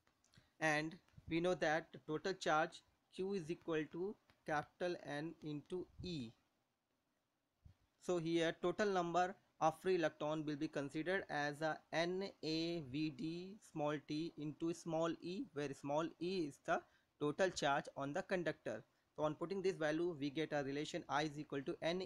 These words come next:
E A V D. So this is the required relation for the current and drift velocity. And we know that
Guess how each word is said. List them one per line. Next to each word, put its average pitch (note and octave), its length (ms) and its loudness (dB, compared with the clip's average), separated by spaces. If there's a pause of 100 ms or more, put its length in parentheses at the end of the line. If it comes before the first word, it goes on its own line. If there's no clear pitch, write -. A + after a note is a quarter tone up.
E D#3 300 -4
A D3+ 180 0
V C#3+ 220 -4
D. B2+ 320 -6 (640)
So C#3+ 100 2
this E3+ 240 2
is F3 100 4
the D#3 140 4
required D#3 440 4
relation D3+ 520 -2 (640)
for D3+ 120 4
the C#3 180 0 (100)
current E3 460 4
and C#3+ 240 0
drift F3 300 -2
velocity. C#3+ 640 0 (3000)
And D3+ 180 -2
we E3+ 100 2
know G3 140 2
that E3+ 320 4